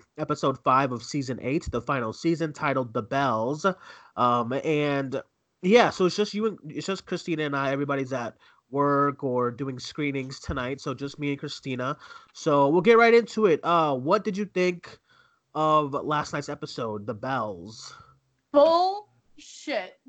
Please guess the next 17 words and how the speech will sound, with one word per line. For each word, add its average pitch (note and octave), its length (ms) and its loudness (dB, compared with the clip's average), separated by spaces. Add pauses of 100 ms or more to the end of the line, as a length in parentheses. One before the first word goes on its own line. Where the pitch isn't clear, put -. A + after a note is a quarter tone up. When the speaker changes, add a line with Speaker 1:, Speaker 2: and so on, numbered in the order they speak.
(140)
Speaker 1:
<clears throat> A#3+ 460 -2 (200)
Yeah, F3+ 160 0
it's G#3 180 2
a A3 60 6
very F#3 260 6
Speaker 2:
Bullshit. E3 140 -2
Speaker 1:
contra-, D#3 440 2 (280)
very, G3+ 260 2
very G#3+ 180 2
controversial D3 760 -4
episode. C3+ 680 -4 (400)
Um, C3 460 0
and E3 80 -2
I E3 80 2
can't G3 300 0
say F3+ 260 2
I, D#3+ 160 2